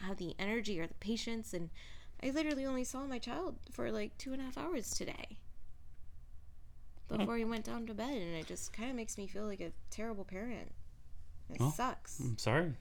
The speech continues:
Speaker 2: I don't know what to tell you. We can,
Speaker 1: No,
Speaker 2: uh,
Speaker 1: just, you don't have to tell me
Speaker 2: you
Speaker 1: anything.
Speaker 2: can
Speaker 1: I'm
Speaker 2: quit
Speaker 1: just
Speaker 2: your
Speaker 1: venting.
Speaker 2: job and be a stay-at-home mom if you want. Let's downsize the house to,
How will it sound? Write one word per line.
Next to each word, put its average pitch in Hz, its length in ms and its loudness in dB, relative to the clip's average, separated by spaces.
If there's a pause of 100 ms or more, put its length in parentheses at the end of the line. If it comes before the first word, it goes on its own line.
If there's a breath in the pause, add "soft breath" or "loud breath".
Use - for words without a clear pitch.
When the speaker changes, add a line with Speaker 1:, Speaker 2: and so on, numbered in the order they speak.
(120)
Speaker 2:
I 107 80 2
don't 117 140 6
know 117 60 6
what 107 80 -2
to - 60 -4
tell 117 160 4
you. 123 100 4 (160)
We 104 120 0
can, 101 260 2
Speaker 1:
No, 98 120 6
Speaker 2:
uh, 98 40 4
Speaker 1:
just, 98 300 0
you 262 100 0
don't 311 120 0
have 240 100 -2
to 185 80 -2
tell 196 180 -2
me 180 120 -2
Speaker 2:
you 160 40 4
Speaker 1:
anything. 107 400 6
Speaker 2:
can - 80 -2
Speaker 1:
I'm 101 60 -4
Speaker 2:
quit 113 140 8
Speaker 1:
just - 60 2
Speaker 2:
your 110 60 6
Speaker 1:
venting. 104 140 6
Speaker 2:
job 117 340 12
and 107 300 4
be 117 100 8
a 107 80 6
stay-at-home 113 460 8
mom 110 240 6
if - 120 -2
you 120 60 2
want. 120 240 4 (160)
Let's - 200 -6 (100)
downsize 107 500 6
the 104 100 4
house 107 340 6
to, 98 260 4